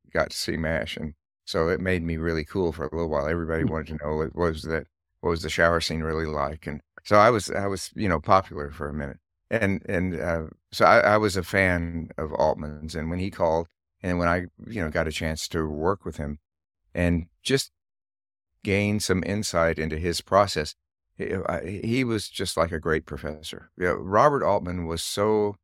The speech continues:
Speaker 1: such a great judge of character and so self-assured and so confident in his approach that he was an open book. I mean, you could,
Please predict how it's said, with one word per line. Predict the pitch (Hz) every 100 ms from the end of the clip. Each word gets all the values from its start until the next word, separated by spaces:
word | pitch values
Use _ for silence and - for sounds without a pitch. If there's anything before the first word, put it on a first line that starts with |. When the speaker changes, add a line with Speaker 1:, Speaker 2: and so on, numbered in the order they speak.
| _ _ _ _ _
Speaker 1:
such | - 123
a | 104
great | 90 98 98
judge | 101 92 90
of | 82
character | - 87 85 - 85
and | - 76 80
so | - - - 98 104 104 98
self-assured | - 104 95 92 85 - 90 85 80
and | 73 78
so | 101 95 90 - _ _ _
confident | - - 143 165 - 73 80 - -
in | 85 90
his | 92 85
approach | 78 - 110 78 - - - _ _ _ _
that | 92 90
he | 82 - 110 107 104 104 107 _ _ _
was | 98 101 95 - -
an | 85 98
open | - 113 113 90
book. | 107 - - - _ -
I |
mean, | 87 90
you | 113
could, | 113 90